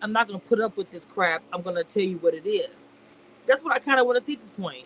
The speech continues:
I mean, because they're saying this about her anyway. She hasn't been,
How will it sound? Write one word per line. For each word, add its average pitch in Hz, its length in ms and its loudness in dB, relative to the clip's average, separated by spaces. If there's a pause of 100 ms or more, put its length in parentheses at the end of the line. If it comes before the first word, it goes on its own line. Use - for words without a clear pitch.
(120)
I 196 80 2
mean, 208 220 0
because 214 340 0
they're 254 180 4
saying 254 300 0
this 214 120 -6
about 202 160 -4
her 202 100 -8
anyway. 233 380 -4
She 240 180 -8
hasn't 196 260 -4
been, 190 280 -10